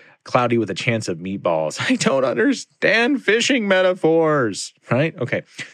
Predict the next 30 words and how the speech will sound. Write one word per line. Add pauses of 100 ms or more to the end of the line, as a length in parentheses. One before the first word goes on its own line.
(120)
So
hunting (300)
is,
and
hunting
and
fishing
is
lured
and
enticed,
right? (480)
Okay. (800)
"But
each
person
is
tempted
when
he
is
lured
and
enticed
by" (180)
what? (920)
"By
his (200)
own (540)
desires."